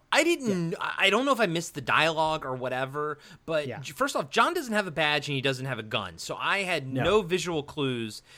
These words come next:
Speaker 1: that he was a cop. And two, it doesn't look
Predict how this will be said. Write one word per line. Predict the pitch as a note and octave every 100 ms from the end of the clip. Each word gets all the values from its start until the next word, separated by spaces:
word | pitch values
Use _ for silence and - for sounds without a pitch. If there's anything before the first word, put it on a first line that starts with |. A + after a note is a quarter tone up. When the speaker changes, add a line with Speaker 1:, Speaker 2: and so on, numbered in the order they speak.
| D#3+ -
Speaker 1:
that | C#3+ C3+
he | E3 E3
was | C#3+ C#3 C3 B2+ A2+
a | A#2+
cop. | - D3 A2 F#2+ -
And | E3+ F#3+ F#3 F3+ D#3 -
two, | - D#4+ B3 G#3 G3 - - _ - - F3
it | F#3+ F3
doesn't | G3+ A#3+ G3+ D#3
look | C#3 D#3 B3+ -